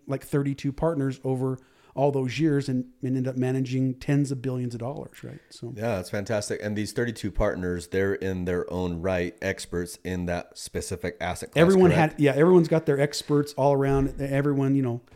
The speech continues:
Speaker 1: uh, yeah, there, there's, i-, in a fund, there's three basic personalities. There's a personality who knows how to raise capital, and there's a personality who's an investment,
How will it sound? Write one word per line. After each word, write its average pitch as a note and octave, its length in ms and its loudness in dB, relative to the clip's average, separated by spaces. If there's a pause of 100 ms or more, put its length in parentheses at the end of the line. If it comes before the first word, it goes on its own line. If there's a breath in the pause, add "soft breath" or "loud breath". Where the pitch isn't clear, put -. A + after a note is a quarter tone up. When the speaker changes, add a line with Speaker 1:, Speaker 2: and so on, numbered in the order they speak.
(320 soft breath)
Speaker 1:
uh, C3+ 60 0
yeah, C#3 260 4
there, D3+ 240 4
there's, F3+ 320 6
i-, F#3+ 60 6
in G3+ 180 6
a A3+ 60 6
fund, C#4 340 4
there's F3 220 2
three G3+ 500 0
basic E3 720 2 (460 soft breath)
personalities. B2 880 2 (360 soft breath)
There's D3 260 6
a C#3+ 40 0
personality D#3+ 680 4
who C#3 140 2
knows C#3+ 240 2
how D3+ 120 -2
to C3+ 60 -2
raise C3 320 -2
capital, D3 500 -6 (640 soft breath)
and D3 120 4
there's D3+ 120 4
a D3 60 -4
personality D3 720 2
who's C#3+ 220 0
an C3+ 60 2
investment, C#3+ 840 0